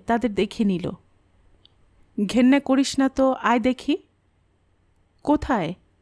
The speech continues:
"আয় না, তোর সঙ্গে বহুকাল পরে একটু গল্পগুজব করা যাক, ওখানটা গিয়ে বসি চল।"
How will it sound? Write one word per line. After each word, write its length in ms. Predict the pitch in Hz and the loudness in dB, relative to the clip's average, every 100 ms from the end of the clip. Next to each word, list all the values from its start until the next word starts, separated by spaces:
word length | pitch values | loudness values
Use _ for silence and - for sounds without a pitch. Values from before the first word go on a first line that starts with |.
| _ _ _ _ _ _ - | _ _ _ _ _ _ -2
"আয় 220 | 226 285 | 2 4
না, 380 | 285 180 175 - - | 4 2 -6 -10 -2
তোর 100 | 247 | -2
সঙ্গে 280 | 262 269 262 | 2 2 2
বহুকাল 360 | 226 240 262 | 2 0 0
পরে 240 | 262 262 254 | 0 0 -2
একটু 180 | - 226 | -2 0
গল্পগুজব 500 | 214 214 226 233 240 - | 0 0 -2 0 -2 0
করা 220 | 233 240 | 0 0
যাক, 320 | 226 233 _ _ _ _ - | -2 -4 _ _ _ _ -8
ওখানটা 340 | - 254 240 247 | -2 0 2 2
গিয়ে 180 | 240 | 0
বসি 300 | 214 226 - | 2 2 0
চল।" 260 | 240 214 247 | 0 0 0